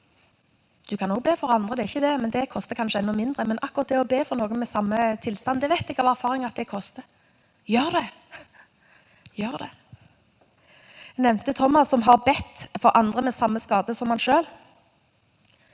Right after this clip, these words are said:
hvor de har blitt helbredet. Han har jublet for hver eneste helbredelse.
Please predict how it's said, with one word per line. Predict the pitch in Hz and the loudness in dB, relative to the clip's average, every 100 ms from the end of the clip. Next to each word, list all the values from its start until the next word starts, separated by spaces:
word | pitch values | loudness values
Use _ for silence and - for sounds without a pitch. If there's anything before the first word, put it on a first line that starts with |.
| _ - | _ -2
hvor | 220 | -2
de | 233 254 | 0 -2
har | 262 | -2
blitt | 233 233 - | -2 -4 -4
helbredet. | 220 220 269 285 226 - _ _ _ _ _ _ _ _ _ _ - _ _ - | -4 -2 -2 -4 -10 -12 _ _ _ _ _ _ _ _ _ _ -20 _ _ -4
Han | 262 269 | 0 2
har | 262 269 | 2 2
jublet | 247 269 240 202 202 247 | 4 2 4 2 0 0
for | - 233 - - | 0 -8 -10 -4
hver | 220 254 - | -4 -2 -4
eneste | 202 202 214 214 | -4 -4 -6 -6
helbredelse. | 214 202 220 262 - | -6 -4 -6 -6 -12